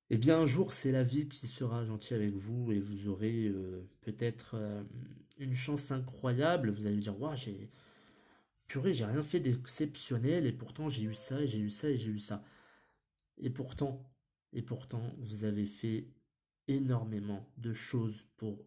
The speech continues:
une, deux, trois, quatre, cinq personnes. Vous ne les avez pas détruits.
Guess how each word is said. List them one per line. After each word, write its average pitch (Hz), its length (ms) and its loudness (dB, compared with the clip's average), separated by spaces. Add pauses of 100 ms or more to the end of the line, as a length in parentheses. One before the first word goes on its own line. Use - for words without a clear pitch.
(120)
une, 113 340 -4
deux, 104 280 0
trois, 101 340 -6 (120)
quatre, 104 260 -8
cinq 101 240 -12
personnes. - 500 -12 (400)
Vous 113 140 -2
ne 117 40 0
les 123 220 4
avez 117 220 4
pas 113 200 -4
détruits. 123 680 -2